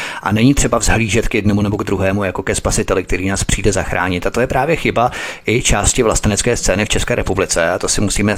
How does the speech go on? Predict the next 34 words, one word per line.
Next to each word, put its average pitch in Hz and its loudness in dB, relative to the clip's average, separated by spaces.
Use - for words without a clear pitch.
naprosto 104 0
na 101 4
rovinu 101 2
říci, 90 0
eh, 92 -2
že 110 2
mnozí 104 2
lidé 101 2
vzlížejí 101 0
k - -6
Rusku 107 0
jako 104 2
k 98 2
té 107 -2
ikoně, 101 0
k 101 2
Vladimíru 98 2
Putinovi 101 -2
jako 101 0
k - -6
modle, 98 0
která 92 -2
nás 95 -2
přijde 101 -4
zachránit 92 -2
anebo 92 -2
která 104 0
na 101 0
nás 107 0
bude 104 0
jako 98 0
na 98 0
spojence 98 2
pamatovat 95 -2